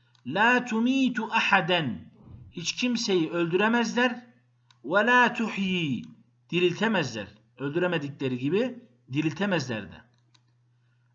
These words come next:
Emamel melik, kralın önünde. Kâne,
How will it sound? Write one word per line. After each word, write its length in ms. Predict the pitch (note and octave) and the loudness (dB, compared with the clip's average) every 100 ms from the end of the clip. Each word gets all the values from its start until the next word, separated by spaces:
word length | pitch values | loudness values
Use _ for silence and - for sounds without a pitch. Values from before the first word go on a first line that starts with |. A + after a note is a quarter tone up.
| _ | _
Emamel 760 | F3+ G#3+ B3+ B3+ B3 B3+ A#3 - | -2 4 6 4 4 2 0 -6
melik, 560 | F3 A3 F3 - - - _ _ | -2 0 0 -2 -10 -20 _ _
kralın 540 | - G3 F#3+ G#3+ G#3+ - E3 | -2 2 2 0 -6 -6 -2
önünde. 580 | F3 E3 B2 F#2+ - _ _ _ _ _ _ _ _ _ _ _ _ _ _ _ _ _ - | 0 0 -2 -4 -10 _ _ _ _ _ _ _ _ _ _ _ _ _ _ _ _ _ 4
Kâne, 720 | A3+ B3 A#3 A#3 A3+ - | 6 6 6 2 -4 -14